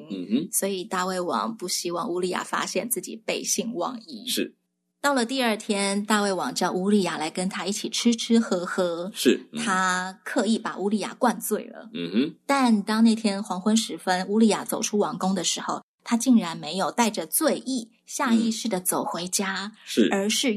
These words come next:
Speaker 2: 又在王宫门口睡了一晚。
Speaker 1: 嗯哼。
Speaker 2: 到了第三天，大卫王派乌利亚回战场，
Speaker 1: 是。
Speaker 2: 随身携带一封给约押的信，内容是叫约押把乌利亚派到战事最凶险的地区，然后全员撤退，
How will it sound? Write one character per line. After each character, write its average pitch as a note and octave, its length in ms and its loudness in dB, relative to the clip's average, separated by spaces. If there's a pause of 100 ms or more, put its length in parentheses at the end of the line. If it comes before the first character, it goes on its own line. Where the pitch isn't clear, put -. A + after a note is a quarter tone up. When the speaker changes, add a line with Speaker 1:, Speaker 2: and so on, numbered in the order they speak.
Speaker 2:
又 C4 160 2
在 G#3+ 180 -2
王 E3 240 -6
宫 F#3+ 220 0
门 D#3+ 160 -4
口 - 180 0
睡 - 240 4
了 D#3 160 -2
一 F3 140 -4
晚。 D3 340 -6 (100)
Speaker 1:
嗯 D#2 220 -16
哼。 A#2 220 -2 (340)
Speaker 2:
到 C4+ 120 2
了 G3+ 100 6
第 A#3+ 100 2
三 G3+ 300 2
天， F3+ 400 0 (360)
大 G3 180 0
卫 F3+ 100 0
王 A#3+ 180 -2
派 G3+ 220 2
乌 E3+ 160 2
利 F#3+ 120 0
亚 E3+ 120 0
回 F#3 180 -4
战 G#3 240 2
场， - 280 -6 (160)
Speaker 1:
是。 - 200 2
Speaker 2:
随 G#3 220 2
身 C4 220 2
携 B3+ 240 -2
带 A#3 180 -2
一 G3+ 80 -4
封 G3+ 180 -2
给 - 140 -6
约 F#3+ 280 -2
押 G#3 140 0
的 F#3+ 120 0
信， - 460 -2
内 C4+ 220 2
容 F#3+ 240 0
是 A#3+ 360 0 (260)
叫 F#3+ 240 0
约 F#3 240 -6
押 F#3+ 180 -4
把 F3+ 180 -6
乌 G3+ 140 0
利 A#3 100 4
亚 A3+ 140 2
派 A3+ 220 0
到 G3+ 180 -4
战 A3+ 320 2
事 - 200 0
最 A3 280 0
凶 G#3+ 320 2
险 A3 200 2
的 - 80 -8
地 A3 180 2
区， G#3 340 -2 (160)
然 G#3 240 0
后 C4 220 4
全 A3 240 -4
员 A#3 160 2
撤 A#3+ 220 0
退， A#3+ 320 0